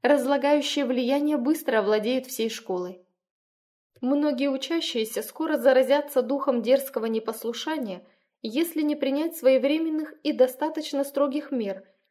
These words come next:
по поддержанию репутации колледжа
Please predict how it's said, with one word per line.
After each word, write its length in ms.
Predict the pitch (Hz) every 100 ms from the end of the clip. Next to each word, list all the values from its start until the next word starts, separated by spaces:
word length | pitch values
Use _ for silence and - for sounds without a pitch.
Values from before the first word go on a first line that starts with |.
| _
по 100 | 269
поддержанию 880 | 269 254 185 220 214 247 302 311 294
репутации 680 | 247 226 214 220 226 - 240
колледжа 680 | 240 226 190 185 185 190